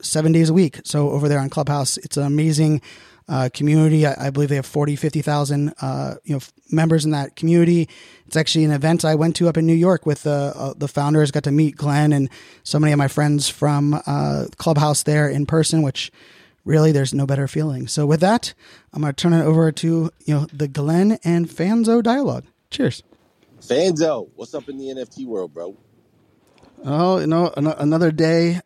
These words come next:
Speaker 1: uh, another, another N F T drop, another, uh, <laughs> changing world of N F Ts, that's for sure. Yeah, it's a little wild ride, but, uh, yeah, good stuff
Speaker 2: No
Speaker 1: happening.
Speaker 2: doubt, man. No doubt. <laughs>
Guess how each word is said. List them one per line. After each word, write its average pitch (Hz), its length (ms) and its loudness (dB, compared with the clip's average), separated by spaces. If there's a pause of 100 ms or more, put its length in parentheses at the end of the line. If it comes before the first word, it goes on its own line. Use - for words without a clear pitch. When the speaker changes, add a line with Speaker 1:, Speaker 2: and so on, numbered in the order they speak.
Speaker 1:
uh, 139 320 -2
another, 147 640 0
another 160 300 0
N 160 160 2
F 165 100 0
T 175 160 -2
drop, 151 400 0 (140)
another, 147 480 0
uh, 139 420 -2 (100)
<laughs> - 120 -10
changing 175 480 4
world 160 320 2
of 139 100 -4
N 143 100 -2
F 135 140 -6
Ts, 135 240 -4
that's 131 160 -6
for 127 100 -8
sure. 127 360 -8 (540)
Yeah, 113 380 -4
it's - 140 -10
a 131 60 0
little 139 180 2
wild 135 260 4
ride, 131 360 2
but, 120 160 -2
uh, 117 280 -2
yeah, 147 200 -4
good 139 180 -2
stuff 165 260 0
Speaker 2:
No 143 60 -2
Speaker 1:
happening. 92 220 -2
Speaker 2:
doubt, 80 280 -10
man. 71 240 -12 (240)
No 82 180 -4
doubt. 78 400 -4 (280)
<laughs> 107 760 -2